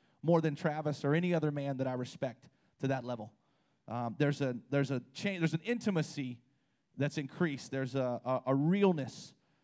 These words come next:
uh, that's established when God himself is speaking to you and moving as you read Scripture. It's, it's different. You know, if, if you look around your life and the only sources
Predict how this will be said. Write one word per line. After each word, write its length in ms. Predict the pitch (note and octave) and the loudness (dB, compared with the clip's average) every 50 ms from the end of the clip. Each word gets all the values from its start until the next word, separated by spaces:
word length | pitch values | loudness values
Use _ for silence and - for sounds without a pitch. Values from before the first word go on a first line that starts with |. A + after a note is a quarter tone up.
| _ _ - | _ _ -6
uh, 260 | B2+ B2+ B2 B2 A#2+ | -4 -4 -2 -2 -2
that's 180 | A#2+ C#3 C3+ - | -2 -2 -2 -2
established 640 | C3 - - - D#3 D3+ D3+ D3 C#3 C3 A#2+ - C3 | -6 -8 -6 -6 -4 -4 -2 -2 -2 -2 -4 -4 -4
when 160 | C3+ C3 B2+ | -4 -4 -2
God 260 | B2+ D3+ D3+ D#3 D3+ | 0 0 0 2 2
himself 480 | C#3+ C3 C3+ - - D3+ C#3 C3+ - B2 | 0 0 -2 -2 -2 0 0 0 0 -2
is 80 | A#2 | -4
speaking 500 | - - - - D#3+ C#3+ - C3+ B2 A2+ - | -6 -6 -6 -6 -6 -4 -6 -8 -8 -8 -6
to 120 | - C3 | -6 -4
you 200 | B2 A#2 G#2+ G#2+ - - _ _ _ _ _ - | -4 -4 -4 -8 -10 -16 _ _ _ _ _ -8
and 200 | C3+ C3+ C#3 D3 | -6 -2 2 6
moving 400 | D#3 D#3+ D#3+ D3+ C#3+ C#3 B2+ B2 | 8 8 8 8 6 2 -4 -6
as 140 | C3 - | -6 -4
you 80 | B2+ B2+ | -4 -4
read 180 | A#2+ B2+ B2 - | -4 -4 -8 -12
Scripture. 360 | - - C3 B2+ - - G2 | -12 -10 -10 -8 -8 -8 -8
It's, 140 | - - - | -8 -8 -8
it's 160 | C#3 C3+ - | -8 -6 -2
different. 360 | - D#3+ D3+ - C3 B2 - - _ _ _ _ _ _ _ | -2 -2 -2 -2 -4 -8 -8 -10 _ _ _ _ _ _ _
You 100 | - A#2+ | -8 -6
know, 200 | B2 A#2+ A#2 A#2+ - - | -4 -4 -6 -6 -8 -6
if, 160 | - C#3 C3+ - | -6 -6 -6 -6
if 200 | C#3 C#3+ C3+ - | -6 -8 -4 2
you 160 | E3+ G3 A3 | 4 4 4
look 160 | G#3+ G#3 G#3 | 4 4 2
around 240 | G3 F#3 F#3 F#3 F#3 | 0 0 2 2 2
your 120 | F#3 F#3 F3+ | 2 0 -2
life 320 | D#3+ D#3 D#3+ E3+ F3 - | -2 -4 -6 -8 -6 -4
and 140 | E3 C#3+ C#3 | -2 -2 -2
the 60 | B2+ | 0
only 380 | - D3 E3+ F#3 F#3 F#3 F3+ D#3 | 2 2 4 4 4 2 0 0
sources 720 | - - - D#3+ D#3+ F3 E3+ - - F#3 F3+ F3+ - - | -2 -4 -2 0 0 0 0 0 0 0 0 -2 -4 -10